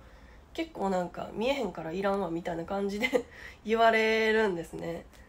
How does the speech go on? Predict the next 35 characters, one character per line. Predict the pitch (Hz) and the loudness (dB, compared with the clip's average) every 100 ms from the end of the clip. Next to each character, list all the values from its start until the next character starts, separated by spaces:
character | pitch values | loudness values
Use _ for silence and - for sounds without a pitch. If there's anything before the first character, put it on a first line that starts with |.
| - | -14
な | 196 | -12
ん | 196 | -8
か、 | 170 - | -8 -6
ガ | 220 | 0
チ | 302 | 0
ャ | |
っ | |
て | 311 - | 0 -4
面 | 202 208 | -2 -2
接 | 208 - | -6 -8
会 | 202 180 | -6 -6
場 | 170 | -8
入 | 208 | -10
っ | 185 | -12
た | 165 | -12
時 | - - | -12 -6
に、 | 381 359 - - - - | -4 -6 -10 -20 -20 -8
も | 226 | -2
う | |
そ | 320 302 | 2 2
う | |
い | 269 | 2
う | 262 | 0
空 | 254 262 | 0 -4
気 | 254 170 | -4 -10
が | 165 | -8
出 | 170 - - - - | -8 -12 -20 -20 -12
て | 175 | -12
た | - 160 | -10 -14
り | |
と | - - | -16 -14
か、 | - - - - - - - - | -12 -12 -16 -20 -20 -20 -18 -10
途 | 233 | -6
中 | 233 285 185 | 0 2 4
で、 | 180 170 | 2 0